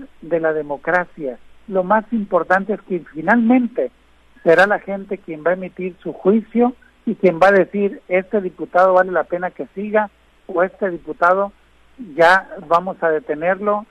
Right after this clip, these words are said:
para que ya no siga participando". Eso es lo importante, que la gente juzgue. Pero yo subrayo lo siguiente, aquí no solo es un problema de individuos, aquí es un asunto de una institución y de una responsabilidad.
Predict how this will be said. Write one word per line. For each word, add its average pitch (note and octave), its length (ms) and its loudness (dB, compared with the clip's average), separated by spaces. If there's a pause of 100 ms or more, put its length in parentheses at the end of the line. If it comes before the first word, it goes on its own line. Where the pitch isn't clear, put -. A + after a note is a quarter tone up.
(320)
para E3 200 2
que E3+ 120 -10
ya F3+ 80 -6
no F3+ 100 -6
siga F#3 240 -4
participando". C#3 960 -4 (280)
Eso A3+ 280 0
es G#3 60 0
lo G#3+ 120 -2
importante, G3 640 -4
que E3 100 -6
la D3 120 -6
gente F#3 320 -6
juzgue. E3+ 440 -4 (420)
Pero A3+ 440 0 (420)
yo F#3+ 140 -6
subrayo F3 480 -4
lo D3+ 140 -8
siguiente, F3 520 -10 (240)
aquí F3 320 -2
no G3+ 220 0
solo G3+ 220 2
es F#3+ 120 -4
un F#3 140 -10
problema F3+ 360 2
de F3 100 -2
individuos, C#3+ 580 -4 (480)
aquí F#3 320 -2
es F3+ 100 -4
un F#3+ 140 -4
asunto F3+ 440 -2
de F3 120 -6
una F#3 100 -8
institución E3+ 920 0
y F3 40 -6
de E3+ 120 -4
una F#3 140 0
responsabilidad. D3 1120 2